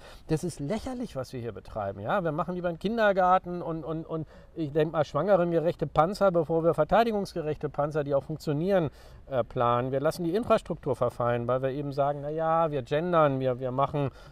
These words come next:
ein bisschen, äh, Transformation“, ist ja das Stichwort, nicht nur im gesellschaftlichen, <laughs> sondern auch im wirtschaftlichen Sinne. Ähm, und das fährt gegen die Wand. Aber es bezahlt jemand.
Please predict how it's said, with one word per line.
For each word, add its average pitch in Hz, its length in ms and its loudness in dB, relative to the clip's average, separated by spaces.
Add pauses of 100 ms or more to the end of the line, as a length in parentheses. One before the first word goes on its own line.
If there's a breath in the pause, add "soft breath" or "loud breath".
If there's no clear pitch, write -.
ein 131 80 -8
bisschen, 143 440 -2
äh, 139 380 -6
Transformation“, 151 840 4
ist 160 120 -2
ja 135 80 2
das 123 160 4
Stichwort, 123 440 2
nicht 120 180 -8
nur 127 140 0
im 123 100 -6
gesellschaftlichen, 127 600 0
<laughs> - 20 -6
sondern 127 220 4
auch 185 140 2
im 143 100 -6
wirtschaftlichen 143 580 -2
Sinne. 123 300 -4 (500 loud breath)
Ähm, 139 340 -2
und 139 120 -8
das - 120 -8
fährt - 200 -8
gegen 104 200 -8
die 156 100 -6
Wand. 240 220 -2
Aber 151 120 0
es 151 100 -2
bezahlt - 580 -12
jemand. 104 440 -8